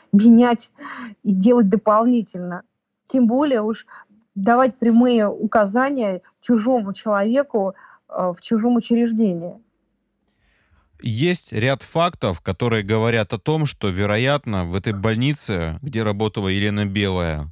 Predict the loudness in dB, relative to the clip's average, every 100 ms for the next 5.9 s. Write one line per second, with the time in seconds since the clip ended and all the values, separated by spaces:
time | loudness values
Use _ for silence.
0 | -10 -8 -8 -6 -2 -2 -4 -6 -6 -6
1 | -6 -4 -4 -4 -4 -4 -10 -16 -6 -4
2 | -2 -4 -4 -4 -4 -4 -4 -2 -4 -4
3 | -6 -4 -4 -4 -8 _ -4 -2 0 0
4 | -2 -4 -4 -2 -2 -2 -4 -4 -6 -10
5 | -16 _ _ _ -6 -6 -4 -2 -2